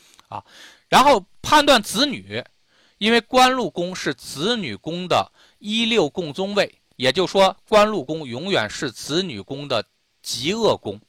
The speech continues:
所以它的确代表子女宫的一种方式方法啊，一种方式方法，或者他在外的一种展现情况是怎么样的，这个是可以的啊，是可以，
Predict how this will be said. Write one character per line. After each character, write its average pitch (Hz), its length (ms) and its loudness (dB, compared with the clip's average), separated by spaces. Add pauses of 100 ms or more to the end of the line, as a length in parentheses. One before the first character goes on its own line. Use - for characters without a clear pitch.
(760)
所 - 260 2
以 190 100 6
它 175 320 2 (140)
的 143 240 -4
确 202 360 -2
代 180 240 2
表 104 240 0
子 165 320 -4
女 165 200 -8
宫 151 240 -10
的 120 180 -2 (460)
一 208 260 -2
种 95 260 -12
方 226 380 0
式 139 180 -6
方 208 300 0
法 - 140 -10 (580)
啊， 98 260 -16
一 220 200 -4
种 113 160 -10
方 175 200 0
式 147 80 -6
方 156 140 -4
法， 110 100 -2
或 208 180 0
者 131 140 0
他 - 200 -2
在 202 140 2
外 226 200 4
的 147 100 -2
一 143 100 -6
种 165 180 -10
展 - 320 -8
现 - 320 -2 (600)
情 120 360 -6
况 - 240 2
是 - 120 -6
怎 95 160 -10
么 95 80 -14
样 104 220 -6
的， - 60 -20 (340)
这 220 180 2
个 123 120 -2
是 - 160 -8
可 107 320 -8
以 139 120 -8
的 - 120 -20 (380)
啊， 98 220 -12
是 - 180 -4
可 - 220 -4
以， 107 80 -6